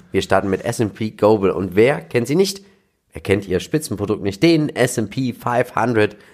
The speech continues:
Also S and P Global ist eines der weltweit führenden Unternehmen,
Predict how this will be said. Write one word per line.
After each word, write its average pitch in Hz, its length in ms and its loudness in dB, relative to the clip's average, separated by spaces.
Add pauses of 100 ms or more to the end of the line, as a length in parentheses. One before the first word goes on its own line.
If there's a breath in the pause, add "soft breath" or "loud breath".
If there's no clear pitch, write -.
(140 soft breath)
Also 87 260 2
S - 280 2
and 117 80 -4
P 92 120 -10
Global 90 440 2 (240)
ist - 260 -6
eines 85 200 -2
der 78 200 -2
weltweit 82 760 -2
führenden 107 400 0
Unternehmen, 101 440 2